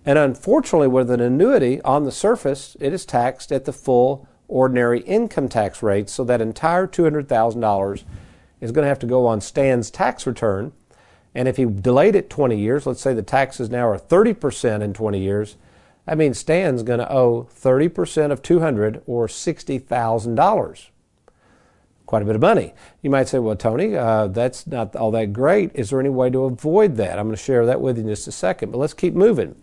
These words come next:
So let's say Stan dies. You say, "Well, surely his kids aren't gonna have to pay taxes on it." In this example with an annuity, non-qualifying annuity, they will.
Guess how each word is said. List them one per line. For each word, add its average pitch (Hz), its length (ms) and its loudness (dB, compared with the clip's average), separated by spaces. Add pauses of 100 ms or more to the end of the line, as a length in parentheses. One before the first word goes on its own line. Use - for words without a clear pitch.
(320)
So - 140 -8
let's 185 180 0
say 185 200 2
Stan 151 580 0
dies. 135 720 2 (560)
You 107 120 -10
say, 104 180 -4
"Well, 92 160 -10
surely 170 420 4
his 95 160 -6
kids 196 240 0
aren't 127 140 -2
gonna 107 140 -6
have 101 100 -6
to - 60 -20
pay 101 160 -6
taxes 92 440 -6
on 90 160 -6
it." 147 140 -12 (440)
In 113 120 -6
this 156 180 0
example 131 480 0
with 123 160 0
an 135 120 2
annuity, 151 760 0 (120)
non-qualifying 127 920 0
annuity, 143 720 -2 (500)
they 123 200 4
will. 127 460 4